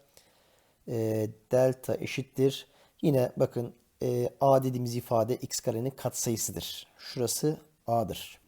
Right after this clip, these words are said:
B dediğimiz ifade x'in katsayısıdır. İşaretiyle beraber artıdır. Bakın burada B A'ya karşılık geliyor. Harflendirmeler bizim kafamızı karıştırmasın.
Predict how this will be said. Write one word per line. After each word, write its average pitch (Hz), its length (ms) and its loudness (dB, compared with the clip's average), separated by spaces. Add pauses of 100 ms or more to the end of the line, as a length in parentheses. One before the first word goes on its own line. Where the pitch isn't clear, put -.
(680)
B 131 60 6
dediğimiz 131 400 2
ifade 127 540 2
x'in - 280 -6
katsayısıdır. 123 800 -4
İşaretiyle 120 480 -4
beraber 117 380 2 (120)
artıdır. 120 600 -2 (520)
Bakın 117 280 -4
burada 120 360 -2
B 117 340 0
A'ya 110 300 2
karşılık 110 440 -2
geliyor. 87 260 -4
Harflendirmeler 117 880 -4
bizim 117 240 -6
kafamızı 120 380 -8
karıştırmasın. 113 600 -4